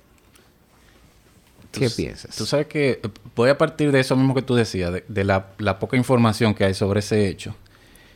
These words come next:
Speaker 1: y, y cómo le afecta a una película. Porque cuando tú haces una película sobre un hecho histórico que no tiene,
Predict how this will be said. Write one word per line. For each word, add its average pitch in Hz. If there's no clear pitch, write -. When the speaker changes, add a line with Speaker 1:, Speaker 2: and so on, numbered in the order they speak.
Speaker 1:
y, 113
y 110
cómo 123
le 123
afecta 113
a 104
una 110
película. 98
Porque 101
cuando 101
tú 110
haces 123
una 131
película 127
sobre 113
un 120
hecho 120
histórico 107
que 87
no 95
tiene, 101